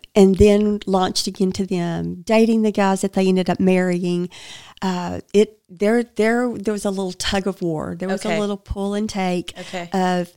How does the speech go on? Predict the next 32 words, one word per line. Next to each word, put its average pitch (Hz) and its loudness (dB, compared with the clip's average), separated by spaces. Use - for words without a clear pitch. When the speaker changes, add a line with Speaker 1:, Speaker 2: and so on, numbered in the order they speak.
Speaker 1:
how 196 2
much 196 -2
input 180 4
I 180 -4
was 180 -6
still - -4
gonna 180 -6
have 175 -4
into 180 -2
their 208 2
lives, 185 -2
their 185 0
decisions. 185 -2
And 180 2
so 190 2
there 190 4
have 214 2
been 220 4
times 175 0
that 202 -4
both 180 0
of 202 -4
my 196 -2
girls 180 -4
have 190 -8
said, 180 -4
"Take - -6
a 214 -2
step - -2
back 190 -2
Speaker 2:
<laughs> - -12
Speaker 1:
and, 196 0